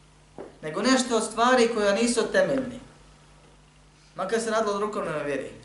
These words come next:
Pa ako ostavi namaz iz straha od ljudi da mu neće prigovarat, vahabijom ga nazivat,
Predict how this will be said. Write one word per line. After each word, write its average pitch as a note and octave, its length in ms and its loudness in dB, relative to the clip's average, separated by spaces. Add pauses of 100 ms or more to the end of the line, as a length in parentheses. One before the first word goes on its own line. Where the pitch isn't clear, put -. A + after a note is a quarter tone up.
(280)
Pa G3+ 160 4
ako A3 100 2
ostavi B3+ 380 8
namaz A3 400 8
iz F3 60 2
straha G3+ 320 6
od F3 200 4
ljudi F#3 240 2
da F3 120 4
mu E3+ 60 -2
neće E3+ 300 2
prigovarat, E3 580 4
vahabijom E3 440 2
ga D#3+ 80 0
nazivat, E3+ 560 0